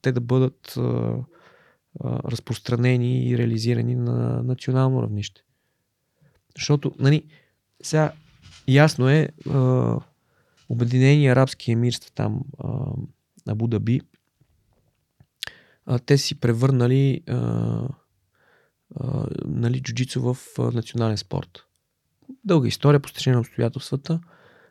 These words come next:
но са го превърнали, там тренират примерно няколко десетки хиляди.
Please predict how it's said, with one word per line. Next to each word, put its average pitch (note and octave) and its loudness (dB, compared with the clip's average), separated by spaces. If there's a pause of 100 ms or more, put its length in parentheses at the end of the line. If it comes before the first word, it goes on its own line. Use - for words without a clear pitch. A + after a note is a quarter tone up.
(120)
но D#3 4
са D#3+ 0
го D3+ 0 (200)
превърнали, D#3 4
там D3+ 2 (180)
тренират D3 2
примерно D3 2
няколко C#3+ 0
десетки B2+ -2
хиляди. - -4